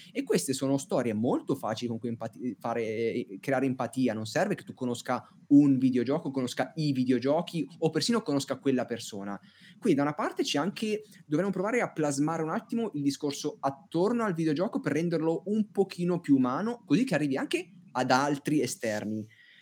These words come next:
Per gli interni comunque si può lavorare su un clima di fiducia. Io provo a farlo ogni settimana, intanto abbassando i toni. Intanto distende tutti gli animi, un po' come se ci facessimo tutti una canna collettiva, intanto siamo tutti tranquilli.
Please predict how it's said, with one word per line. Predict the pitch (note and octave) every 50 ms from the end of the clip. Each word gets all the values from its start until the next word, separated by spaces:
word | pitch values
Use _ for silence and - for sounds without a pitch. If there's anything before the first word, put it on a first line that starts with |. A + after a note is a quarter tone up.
| - - _ _ _
Per | - A#3 D#3+
gli | C#3+ E3
interni | A#3 E4+ - - F#3 A#3+ F#4 D#4+ F3+
comunque | - - C#3+ F3 A#3 - G3+
si | E3 - C3+
può | - C3+
lavorare | C#3 C#3 C#3 E3 A#3 D#4+ B3+ D#3+
su | C#3 - C#3
un | C3
clima | C3+ - - C#3 C3 C3
di | C3 C3
fiducia. | B2+ - B2+ C3 B2 A#2 A2+ - - B2 A2+ - -
Io | D#3 G3+ A3+ F#3+ -
provo | - - C#3+ D3+ D#3 C#3 C3 C3+
a |
farlo | B2+ - E3 D#3 C#3+ C3 C3+ C#3 - F3
ogni | F#3 F3
settimana, | D3+ - F3 - - A3 F#3+ G#3+ C4 C4+ C4+ C4 - - - -
intanto | - - - G3+ C#4 C4+ D4+
abbassando | F#3 D#3+ D3+ - - A#2+ A#2+ A2+
i | A2+
toni. | - A2+ G2 G#2+ A2+ A2 A2 - - - - - _ _ _ _ _ _
Intanto | - D#4 C4+ C4+ F4 E4 C#4 G3
distende | D#3+ E3 - - F#3 E3+ D#3+ D#3
tutti | - - F3 F3 A#3+
gli | G#3+
animi, | C4+ B3 E3+ C#3
un | C3
po' | - C#3+
come | D3 C#3 B2+
se | C3+ C#3 - C3+
ci | - - C#3
facessimo | D3 C#3+ - E3+ E3+ - C3+ C3
tutti | C3+ F3+ - -
una | C3+ - -
canna | F3 G3+ F#3 E3+ E3+ E3+
collettiva, | E3+ F#3+ G#3 C#4+ C#4 - D#3 C#3 C#3
intanto | E3 - C4+ F4 - F#3+
siamo | - - C#3 C3 B2+
tutti | C3+ C3+ B2+
tranquilli. | B2 B2+ B2 A#2 A#2 - A2+ G#2+ G2+ G#2 G#2 F2+